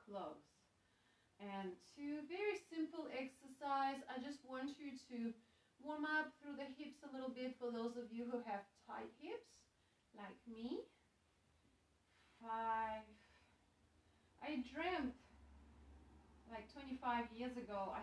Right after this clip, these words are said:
thought to myself, "If I keep working this," I didn't believe into anatomical differences in bodies when I was young. "But if I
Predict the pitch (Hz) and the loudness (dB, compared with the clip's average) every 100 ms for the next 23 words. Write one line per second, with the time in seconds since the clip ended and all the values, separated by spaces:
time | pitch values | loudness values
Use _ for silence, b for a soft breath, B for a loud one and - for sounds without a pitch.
0 | - 262 262 269 254 254 277 247 240 - | -6 -8 -8 -6 -4 -4 0 2 2 -2
1 | - 262 330 349 349 349 - 240 277 294 | -14 -12 -2 0 0 -2 -6 -4 -2 -2
2 | 320 269 262 233 233 - - - - - | -4 -2 2 4 2 -4 -20 -20 -20 -20
3 | - - - 240 294 294 240 233 254 240 | -20 -20 -6 -2 2 2 4 4 4 2
4 | 226 - 226 208 214 214 214 214 202 196 | 0 -4 -6 -4 -2 -2 -4 -4 -6 -8
5 | 196 196 196 196 190 190 190 - 196 190 | -10 -10 -10 -12 -12 -12 -14 -10 -6 -6
6 | 185 175 180 220 233 - - - 190 185 | -2 -2 -2 -4 -8 -14 -20 -18 -12 -12
7 | 175 180 170 165 180 - - _ _ _ | -12 -14 -14 -14 -16 -20 -20 _ _ _
8 | _ _ - - 208 208 - 220 | _ _ -20 -16 -14 -12 -14 -14